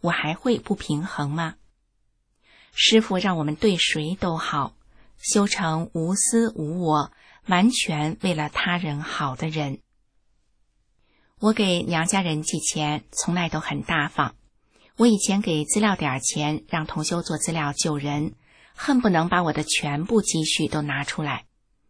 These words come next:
为什么买了两双鞋，只是人家不到一个月就开始降价了，我的心里就不平衡了呢？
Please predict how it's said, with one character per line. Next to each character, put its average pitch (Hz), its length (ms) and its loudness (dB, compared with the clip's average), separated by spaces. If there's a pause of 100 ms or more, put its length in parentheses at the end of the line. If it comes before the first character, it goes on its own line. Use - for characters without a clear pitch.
(420)
为 262 120 6
什 190 160 4
么 165 260 2
买 151 200 0
了 151 200 0
两 160 160 -2
双 208 220 0
鞋， 151 540 0 (400)
只 - 180 0
是 180 140 2
人 180 120 4
家 196 160 2
不 196 120 -2
到 180 180 2
一 170 140 -4
个 208 100 0
月 214 420 6
就 151 140 -2
开 - 220 -6
始 156 200 -2
降 165 220 -2
价 185 320 0
了， 143 220 -4 (520)
我 180 120 4
的 185 100 2
心 254 260 6
里 175 280 6
就 - 120 2
不 208 160 0
平 180 280 -2
衡 147 280 -2
了 190 120 0
呢？ 175 240 0